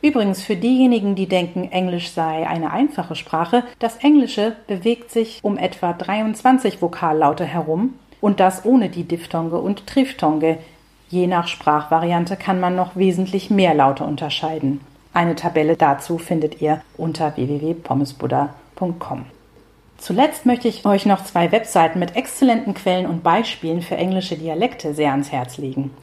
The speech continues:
Zunächst einen Blog, über den ich bei der Recherche gestolpert bin, dialectblog punkt com. Großartig, dort einfach nur zu stöbern.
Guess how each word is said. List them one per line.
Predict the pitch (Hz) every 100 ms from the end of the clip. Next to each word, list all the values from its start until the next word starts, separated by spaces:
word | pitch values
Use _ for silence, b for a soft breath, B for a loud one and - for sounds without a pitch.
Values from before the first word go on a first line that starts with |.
| -
Zunächst | - 202 170 170 - - 185
einen | 170 151
Blog, | 139 160 -
über | - 185
den | 175 170
ich | 170
bei | 151
der | 147
Recherche | 135 - 135 135
gestolpert | 170 170 180 170 190 190
bin, | 254 320 B
dialectblog | 185 180 196 196 202 - 170 165 165 - -
punkt | 165 147
com. | - 151 160 226 b b b b -
Großartig, | 170 180 220 - 147 131 147 156 160
dort | 151 151 -
einfach | 165 190
nur | 180 185 180
zu | 165
stöbern. | - 151 147 139 208